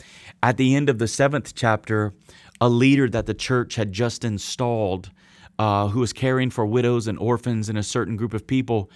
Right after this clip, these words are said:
had been stoned because of this particular person in Acts seven, their commitment to Jesus. And at the end of Acts chapter seven, they stoned this person to death. And Acts chapter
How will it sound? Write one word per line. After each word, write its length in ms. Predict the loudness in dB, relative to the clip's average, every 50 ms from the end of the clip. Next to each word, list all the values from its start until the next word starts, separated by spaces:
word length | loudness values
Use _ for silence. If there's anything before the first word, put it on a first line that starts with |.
| -20 -20 _ -4
had 220 | 0 2 2 4
been 200 | 2 2 2 0
stoned 720 | -2 -6 -6 -4 -2 0 0 0 -2 -4 -6 -10 -14 -20 _ _
because 340 | -8 -4 -2 0 0 0 -2
of 200 | -4 -8 -8 -12 -20 _ _ _ _ _ _ -10
this 240 | -2 0 0 0 0
particular 480 | -2 -6 -4 -2 -2 -2 -2 -2 -4 -2
person 380 | -2 -4 -4 -4 -4 -4 -6
in 120 | -6 -4 -6
Acts 260 | -6 -8 -8 -8 -6
seven, 240 | -6 -4 -4 -2 -2
their 140 | -2 -4
commitment 440 | -4 -4 -4 -4 -4 -4 -6 -6 -6
to 80 | -8 -8
Jesus. 580 | -8 -6 -6 -6 -6 -8 -10 -14 -16 -18 -20 -20 _ _ _ _ _ _ _ _ _ _ _ _ 0
And 120 | 2 2
at 80 | 2 2
the 160 | 2 0 2
end 300 | 2 2 2 2 2 2
of 200 | 2 0 0 -2 -6 _ 0
Acts 380 | 2 2 2 2 0 -6 -8 -6
chapter 280 | -4 -4 -4 -4 -4
seven, 280 | -6 -4 -4 -4 -2 -2
they 80 | -4
stoned 560 | -4 -4 -6 -6 -6 -4 -4 -2 -2 -4 -4 -6
this 220 | -6 -6 -6 -6
person 380 | -6 -6 -6 -6 -6 -8 -8 -8
to 120 | -8 -10
death. 460 | -6 -4 -2 0 0 0 -2 -4 -8 _ _ _ _ _ _ _ _ _ -20 -20 -20 -20 -20 -20 -8 _ 2
And 440 | 4 4 6 4 4 2 2 0 -4 -4 _
Acts 320 | 2 4 4 4 2 -2 -4
chapter 400 | -2 0 0 0 0 -2 -4